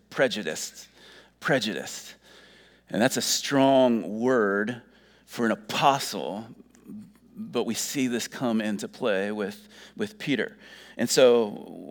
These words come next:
what we see in, in, in this, this book, book, chapter ten of Acts, is,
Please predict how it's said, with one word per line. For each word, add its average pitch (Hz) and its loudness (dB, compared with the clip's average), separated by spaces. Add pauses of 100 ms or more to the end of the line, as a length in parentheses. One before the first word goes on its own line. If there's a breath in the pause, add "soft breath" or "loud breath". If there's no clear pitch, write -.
(100)
what 139 4
we 156 -2
see 135 0
in, 120 0
in, 107 -2
in 110 2
this, - 0
this 110 -8
book, 101 -4
book, 127 0
chapter 117 0
ten 117 0
of 110 -2
Acts, 107 0 (320 loud breath)
is, 107 -2